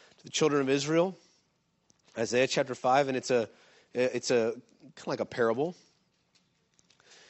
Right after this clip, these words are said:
But I want you to listen to these words just really, really quick. So he's, he's speaking to the prophet, and,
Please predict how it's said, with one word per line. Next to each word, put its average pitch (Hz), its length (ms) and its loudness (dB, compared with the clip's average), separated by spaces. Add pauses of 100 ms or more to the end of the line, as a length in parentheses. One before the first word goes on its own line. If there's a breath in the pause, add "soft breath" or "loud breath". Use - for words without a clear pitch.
(340 soft breath)
But 123 120 -4
I 135 40 0
want 175 200 0
you 202 80 2
to 160 60 2
listen 151 280 0
to 147 40 0
these 139 160 0
words 131 220 0
just - 200 -6
really, 147 360 4
really 151 580 0
quick. 131 320 0
So 131 300 2 (260 loud breath)
he's, 156 300 2
he's 147 260 -2
speaking - 580 0
to 160 40 0
the 147 80 0
prophet, 151 380 4
and, 127 200 0